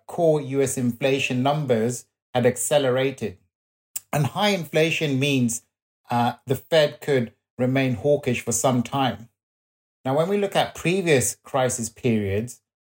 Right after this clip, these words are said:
uh, high beta stocks tend to exhibit very wild swings during bear markets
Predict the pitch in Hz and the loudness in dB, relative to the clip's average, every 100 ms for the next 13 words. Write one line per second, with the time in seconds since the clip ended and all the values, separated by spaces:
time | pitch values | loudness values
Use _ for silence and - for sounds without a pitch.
0 | - 110 - _ 160 175 180 - _ _ | -10 -10 -10 _ 0 2 0 -8 _ _
1 | - 156 170 151 - 123 101 - _ - | -2 -2 0 -4 0 0 0 -6 _ -6
2 | 151 165 156 127 107 120 117 104 107 127 | -2 -2 -2 -2 0 0 0 -2 0 2
3 | 156 123 147 147 143 135 127 151 127 101 | 4 2 -2 0 0 -4 -2 -2 0 -4
4 | - 131 120 107 101 127 113 120 123 - | -2 0 0 -2 -2 0 0 0 -2 -4
5 | 107 - | -6 -6